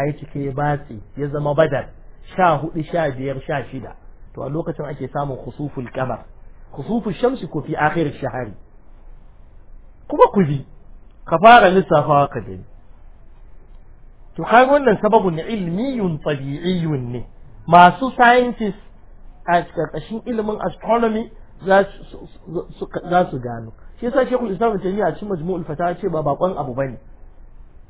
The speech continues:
Ya ce dan wani ya zo ya ce wannan shekarar za a yi kisfewar rana ran watan kaza ga watan kaza, ga ma mun totar da za a samu khusufin. Ya ce wannan ba wani abu bane bako ga mutumin da ya zama mai bincike.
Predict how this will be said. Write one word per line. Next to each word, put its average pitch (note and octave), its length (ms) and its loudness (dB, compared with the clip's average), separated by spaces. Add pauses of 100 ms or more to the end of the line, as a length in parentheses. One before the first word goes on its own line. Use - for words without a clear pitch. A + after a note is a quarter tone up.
(200)
Ya G3 120 4
ce G3+ 260 0
dan A#3 280 4
wani A#3+ 240 4
ya A3+ 220 6
zo A3+ 160 0
ya A3 260 6
ce A3 240 -6
wannan G#3 640 0
shekarar F3+ 560 -2
za G3 200 8
a F#3 40 -4
yi D#3+ 120 -4
kisfewar E3 600 0
rana E3+ 380 0 (200)
ran G#3 280 0
watan G#3 340 2
kaza F#3 320 0
ga E3+ 100 0
watan F3 280 0
kaza, D3+ 320 2 (240)
ga E3 180 8
ma G#3 180 6
mun A3 220 0
totar A3 320 0 (100)
da E3+ 100 4
za F#3 220 6
a E3 120 -2
samu D#3+ 320 -2
khusufin. D3+ 420 -8 (320)
Ya G3 100 -10
ce A#3+ 80 -4
wannan B3+ 240 0
ba F3 80 4
wani F#3 160 2
abu E3+ 180 0
bane E3 240 -4
bako C3+ 360 -6 (420)
ga E3 120 2
mutumin F#3 420 -2
da D#3 80 0
ya D#3+ 60 2
zama F3 200 -2
mai D3 160 -2
bincike. B2 460 -12